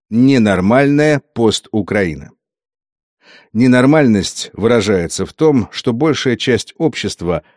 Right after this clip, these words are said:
вынуждена мимикрировать под меньшинство. С помощью террора евронационалистическую идеологию меньшинства поддерживает относительное большинство хатоскрайников. Реальное же большинство отчуждается от политических процессов.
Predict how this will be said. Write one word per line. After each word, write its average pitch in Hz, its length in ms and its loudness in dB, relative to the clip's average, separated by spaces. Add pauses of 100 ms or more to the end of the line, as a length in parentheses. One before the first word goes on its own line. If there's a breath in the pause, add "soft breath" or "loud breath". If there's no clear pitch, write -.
вынуждена 135 640 0
мимикрировать 127 800 2
под 110 140 -2
меньшинство. 98 760 -4 (640 soft breath)
С - 100 -12
помощью 113 500 -2
террора 107 680 0
евронационалистическую 104 1500 -2
идеологию 101 600 -2
меньшинства 98 720 -4 (340 soft breath)
поддерживает 127 680 0
относительное 120 800 -2
большинство 113 680 -2
хатоскрайников. 98 1080 -6 (580 soft breath)
Реальное 120 560 2
же 95 140 -2
большинство 87 760 -8 (220)
отчуждается 117 960 -2
от - 120 -6
политических 95 760 -6
процессов. - 680 -10